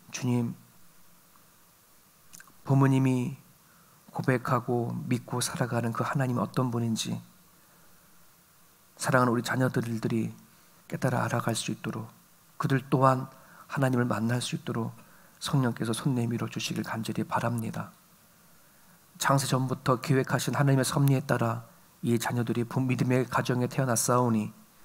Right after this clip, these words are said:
또 이 자리에 아버지 앞에 나왔사오니, 이들의 영혼을 책임져 주시고 이들의 인생 가운데 관여하여 주셔서 아버지께서 하시고자 하셨던 그 작정과 그 섭리가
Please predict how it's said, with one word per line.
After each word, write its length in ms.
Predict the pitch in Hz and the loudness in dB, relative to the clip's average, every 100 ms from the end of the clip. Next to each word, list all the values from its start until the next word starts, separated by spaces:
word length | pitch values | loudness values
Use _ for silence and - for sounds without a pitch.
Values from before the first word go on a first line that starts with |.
| - - - | -20 -20 -4
또 80 | 120 | 0
이 120 | 131 | 0
자리에 440 | 120 131 120 120 - | 4 4 4 2 4
아버지 260 | 123 120 131 | 4 4 2
앞에 140 | - | -2
나왔사오니, 800 | 117 107 107 - 127 117 117 117 - - - - - - - - - _ _ _ _ | 0 0 0 0 0 2 2 0 -6 -20 -20 -20 -20 -20 -20 -20 -20 _ _ _ _
이들의 260 | 123 127 123 | -2 2 4
영혼을 440 | 113 120 117 117 | 4 4 2 0
책임져 400 | 113 143 131 123 | -4 -4 -4 -4
주시고 500 | 117 - - - 110 - - - _ _ _ - | -6 -6 -6 -6 -10 -12 -20 -20 _ _ _ -8
이들의 220 | 127 127 120 | 0 2 4
인생 340 | 135 139 131 | 4 4 0
가운데 680 | 120 120 117 120 120 123 - - _ - - - - | 0 -2 0 0 -2 -4 -8 -14 _ -18 -18 -20 -6
관여하여 460 | - 117 117 117 113 | -2 0 0 -2 -4
주셔서 480 | - 113 - 117 - - - - _ _ _ - - _ - _ _ - | -8 -8 -8 -10 -14 -20 -20 -20 _ _ _ -20 -20 _ -20 _ _ 0
아버지께서 460 | 117 120 123 - - | 2 2 0 0 2
하시고자 400 | 139 - 139 135 | 2 2 0 0
하셨던 420 | 139 139 - 135 | 0 -2 0 0
그 160 | 143 143 | 2 0
작정과 600 | 135 - 139 131 120 120 | -2 2 2 2 0 0
그 80 | 123 | -2
섭리가 580 | - 135 123 117 117 | -2 -4 -2 -2 -4